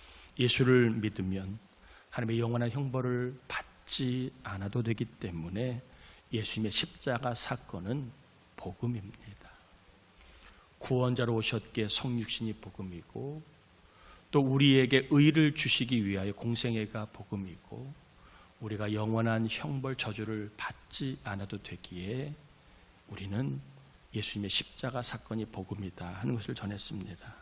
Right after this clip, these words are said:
오늘은 예수님의 부활이 복음임을 전하고자 합니다. 예, 본문에 보면 사도 바울이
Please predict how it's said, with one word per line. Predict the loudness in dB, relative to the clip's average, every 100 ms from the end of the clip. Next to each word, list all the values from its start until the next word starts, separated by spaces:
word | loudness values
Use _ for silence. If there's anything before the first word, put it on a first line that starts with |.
| -8
오늘은 | -2 2 2 0 -6 -18 -20 -12 -4
예수님의 | -2 2 2 2 0 -8
부활이 | -4 -2 -2 -4 -4 -6
복음임을 | -4 2 4 4 4 2 0 -4 -10 -10
전하고자 | -8 -8 -8 -10 -14 -18 -12 -10 -6
합니다. | -6 -6 -6 -12 -16 -18 -20 -20 -20 -20 -20 -20 -20 -20 -20 -20 -20 -20 -20 -20 -20 -18 -18 -18 -18 -20 -20 -6
예, | -2
본문에 | 8 12 12
보면 | 12 6 4 4 0
사도 | 0 0 0
바울이 | 0 0 -2 -4 -4